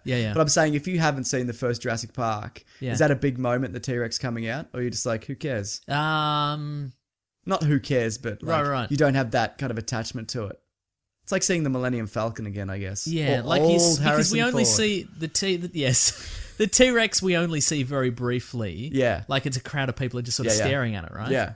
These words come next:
Speaker 1: Yeah. So, yeah, it's not really, ah.
Speaker 2: Mm.
Speaker 1: That's
Speaker 2: It,
Speaker 1: true,
Speaker 2: it
Speaker 1: but
Speaker 2: works because the first movie,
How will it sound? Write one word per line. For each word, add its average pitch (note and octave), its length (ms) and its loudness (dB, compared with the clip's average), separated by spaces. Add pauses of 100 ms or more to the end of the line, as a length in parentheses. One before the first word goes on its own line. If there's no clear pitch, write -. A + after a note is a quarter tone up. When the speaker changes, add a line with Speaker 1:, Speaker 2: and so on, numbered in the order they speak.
(120)
Speaker 1:
Yeah. A#2+ 260 -6 (180)
So, E3 300 2
yeah, F3 200 0
it's C3+ 120 -2
not E3 160 0
really, B2+ 400 0 (100)
ah. D3+ 720 -8
Speaker 2:
Mm. A#2 240 -4 (840)
Speaker 1:
That's F3 200 2
Speaker 2:
It, - 60 -4
Speaker 1:
true, A3 160 2
Speaker 2:
it G#3 60 6
Speaker 1:
but - 20 10
Speaker 2:
works C4 240 8
because G3+ 260 2
the F3 60 -2
first F#3+ 340 0
movie, A#2 380 0